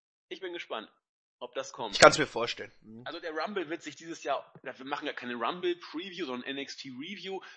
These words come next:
Speaker 1: aber ich weiß nicht, wenn wir das jetzt, ich glaub, wir können's sogar schaffen, dieses Ding noch vor dem Rumble zu bringen, also am heutigen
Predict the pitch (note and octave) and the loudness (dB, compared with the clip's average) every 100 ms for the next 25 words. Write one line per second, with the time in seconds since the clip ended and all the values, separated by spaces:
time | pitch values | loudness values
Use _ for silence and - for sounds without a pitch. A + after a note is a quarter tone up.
0 | - A#2 A#2+ B2 - - - - E3 E3+ | -2 0 2 2 0 -10 -10 0 0 0
1 | C3 E3 D#3+ D3 - - F3 - - G3+ | -4 -2 -4 -6 -16 -2 -2 0 0 0
2 | A3+ A#3 - F3+ - F#3 - G#3 G3+ _ | -2 -4 -2 -2 0 -4 -6 -10 -14 _
3 | _ - F#3+ F#3 E3+ - E3+ G3 F3 E3 | _ -16 -10 -8 -8 -2 -2 0 -2 -2
4 | - - - F3 G3 E3 D#3+ C#3+ C#3 F#3 | -8 -18 -6 0 0 0 0 2 2 2
5 | D3 D#3 - - B2 B2 F#3+ A#3+ B2+ C3+ | -2 -4 -6 -8 -4 -2 -2 0 0 0
6 | B2+ C#3 C#3 B2+ C3 B2+ | 0 -2 -4 -6 -6 -6